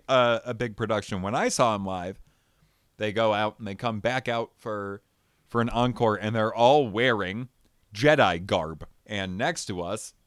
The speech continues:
is a, I would guess, particularly socially awkward couple. <laughs>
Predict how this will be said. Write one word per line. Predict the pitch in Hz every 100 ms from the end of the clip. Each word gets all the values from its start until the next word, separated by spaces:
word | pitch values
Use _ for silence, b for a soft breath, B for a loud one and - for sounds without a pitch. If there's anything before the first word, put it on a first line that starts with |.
| -
is | 87 95
a, | 95 92 92 92 - _
I | - 156
would | 143 107
guess, | 101 123 139
particularly | - - 92 131 123 123 120 120 113 123
socially | - 123 120 131 131 139
awkward | 147 165 170 110 87 78 - _
couple. | - 101 - 101
<laughs> | -